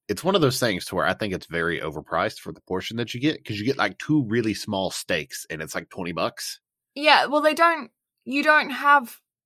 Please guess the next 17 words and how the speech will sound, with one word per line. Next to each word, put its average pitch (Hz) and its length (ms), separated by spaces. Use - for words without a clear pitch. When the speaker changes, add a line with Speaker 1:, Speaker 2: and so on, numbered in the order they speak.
Speaker 2:
you 254 120
don't 277 200
produce 269 480
lamb 185 260
in 160 80
the 135 100
States, - 440
do 208 80
you? 190 180
You 175 120
have 208 100
to - 80
get 202 120
it - 100
from 196 140
Australia. 202 640
Speaker 1:
Yeah, 113 240